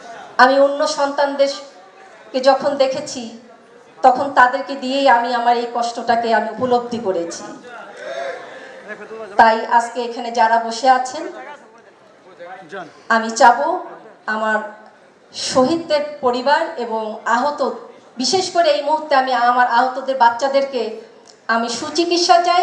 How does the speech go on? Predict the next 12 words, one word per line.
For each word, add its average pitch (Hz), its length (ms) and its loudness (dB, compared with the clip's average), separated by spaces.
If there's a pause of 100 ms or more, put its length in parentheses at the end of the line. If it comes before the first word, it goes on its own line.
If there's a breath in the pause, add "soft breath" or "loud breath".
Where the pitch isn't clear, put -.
এবং 269 280 0
তাদের 247 300 2
কর্মসংস্থান 285 720 0 (120)
চাই। 180 160 -6 (640)
তারা 285 280 8
যেন 294 140 6 (1500)
সম্মানের 320 580 4
সাথে 339 220 2
মাথা 277 300 0
উঁচু 302 320 -4
করে 311 200 4
যেন 262 200 2